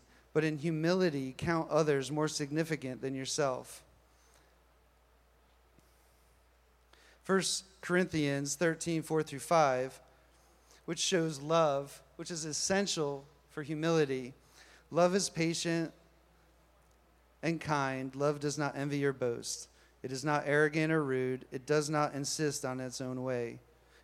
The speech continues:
It is not irritable or resentful. It does not rejoice at wrongdoing, but rejoices in the truth." So how do we begin to move to a life centered around humility and love?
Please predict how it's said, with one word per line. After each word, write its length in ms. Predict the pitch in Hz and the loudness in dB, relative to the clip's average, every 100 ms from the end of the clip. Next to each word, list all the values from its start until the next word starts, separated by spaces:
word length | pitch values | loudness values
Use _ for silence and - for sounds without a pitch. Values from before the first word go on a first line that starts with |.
| 131 | -10
It 40 | |
is 100 | 131 | -2
not 220 | 147 139 | -2 0
irritable 420 | 139 156 170 160 | 2 2 2 2
or 220 | 175 170 160 | 2 4 2
resentful. 760 | 147 139 147 135 120 120 127 _ - - - | 0 -2 -2 -4 -8 -8 -12 _ -20 -20 -10
It 100 | 143 | -2
does 160 | 165 | 0
not 240 | 160 175 208 | 4 4 4
rejoice 640 | 185 151 170 196 139 123 | 0 -2 0 0 0 -4
at 100 | 151 | -4
wrongdoing, 720 | 151 156 151 165 170 135 135 - _ _ _ | -2 -2 -2 -2 -2 -4 -10 -14 _ _ _
but 100 | 156 | -4
rejoices 600 | 143 147 156 156 156 151 | -2 -4 0 2 0 -4
in 100 | 143 | -6
the 100 | 143 | -6
truth." 460 | 135 - 123 123 - _ _ _ _ _ _ _ _ _ _ _ _ _ _ _ _ _ _ _ _ | -8 -8 -8 -10 -16 _ _ _ _ _ _ _ _ _ _ _ _ _ _ _ _ _ _ _ _
So 140 | - | -4
how 180 | 165 214 | 2 4
do 80 | 233 | 4
we 160 | 214 | 2
begin 540 | 180 175 156 151 170 175 | 0 -2 -2 0 0 0
to 120 | - | -4
move 340 | 151 160 170 160 | -2 -2 -2 -4
to 140 | 151 | -4
a 20 | |
life 280 | 135 139 147 | 0 2 2
centered 360 | 143 156 151 143 | 0 -2 -2 -2
around 240 | 143 139 | -2 -2
humility 400 | 139 143 143 143 | -4 -2 -2 -2
and 140 | 139 139 | -2 0
love? 380 | 139 147 170 | 0 0 -4